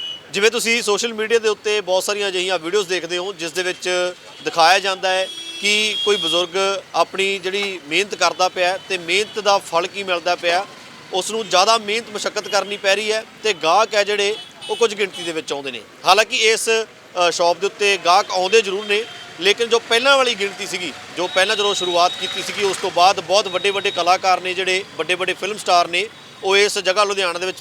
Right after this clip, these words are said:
ਪਹੁੰਚ ਕੇ ਇਹਨਾਂ ਦੇ ਕੋਲੋਂ ਪਕੌੜੇ ਖਾਂਦੇ ਰਹੇ ਨੇ। ਇਸ ਦੇ ਬਾਰੇ ਵੀ ਅਸੀਂ ਗੱਲਬਾਤ ਕਰਦੇ ਹਾਂ। ਪਹਿਲਾਂ ਤਸਵੀਰਾਂ ਦਿਖਾਉਂਦੇ ਹਾਂ ਕਿ ਅਸੀਂ ਇਸ ਵੇਲੇ ਫੀਲਡਗੰਜ ਇਲਾਕੇ ਵਿੱਚ ਖੜੇ ਹੋਏ ਹਾਂ।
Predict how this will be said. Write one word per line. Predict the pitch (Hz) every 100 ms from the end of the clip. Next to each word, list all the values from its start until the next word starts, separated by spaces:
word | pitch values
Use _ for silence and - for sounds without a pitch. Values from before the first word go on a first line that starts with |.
| -
ਪਹੁੰਚ | 170 185
ਕੇ | - 185 190
ਇਹਨਾਂ | 180 190 190
ਦੇ |
ਕੋਲੋਂ | 185 180 180 180
ਪਕੌੜੇ | 185 165 175 180 190
ਖਾਂਦੇ | 160 156 160
ਰਹੇ | 175
ਨੇ। | 165 165 - - - -
ਇਸ | 190 190
ਦੇ | 214
ਬਾਰੇ | 226 220
ਵੀ | 220
ਅਸੀਂ | 202
ਗੱਲਬਾਤ | 202 190 196 -
ਕਰਦੇ | 190 190
ਹਾਂ। | 220
ਪਹਿਲਾਂ | 214 208
ਤਸਵੀਰਾਂ | 180 190 208
ਦਿਖਾਉਂਦੇ | 185 196
ਹਾਂ | 208
ਕਿ | 220 214
ਅਸੀਂ | 208 190
ਇਸ | 180 240
ਵੇਲੇ | 202
ਫੀਲਡਗੰਜ | 196 202 208 214
ਇਲਾਕੇ | 202 185 196
ਵਿੱਚ | 190 -
ਖੜੇ | 196
ਹੋਏ | 196
ਹਾਂ। | 190